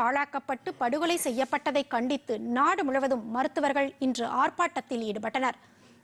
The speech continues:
மேற்கு வங்க மாநிலம் கொல்கத்தாவில் உள்ள அரசு மருத்துவமனையின் அவசர சிகிச்சை பிரிவு கட்டிடத்தில் முதுகலை பெண் பயிற்சி மருத்துவர் காயங்களுடன் சடலமாக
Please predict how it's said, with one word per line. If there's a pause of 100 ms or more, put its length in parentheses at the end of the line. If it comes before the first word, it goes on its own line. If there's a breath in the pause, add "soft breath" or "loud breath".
(120 loud breath)
மேற்கு
வங்க
மாநிலம் (120)
கொல்கத்தாவில்
உள்ள (320)
அரசு
மருத்துவமனையின்
அவசர
சிகிச்சை
பிரிவு
கட்டிடத்தில் (580 loud breath)
முதுகலை (160)
பெண்
பயிற்சி
மருத்துவர் (360 loud breath)
காயங்களுடன் (100)
சடலமாக